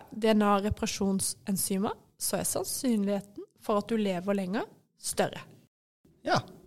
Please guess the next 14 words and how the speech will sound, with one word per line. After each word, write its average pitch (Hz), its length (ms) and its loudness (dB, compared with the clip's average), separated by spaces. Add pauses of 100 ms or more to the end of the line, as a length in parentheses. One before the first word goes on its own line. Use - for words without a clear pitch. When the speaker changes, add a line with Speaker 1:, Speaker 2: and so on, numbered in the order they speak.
(600)
Speaker 2:
Ja, - 80 -6
men 170 100 4
det 208 60 6
var 311 160 8
veldig 170 240 8
morsom 123 400 6
Eureka, 110 320 6 (160)
og 151 180 -4
passet 143 300 4
godt 127 160 0
med 120 160 6
dagens 104 180 6
tema, 92 300 4
Maria. 82 240 2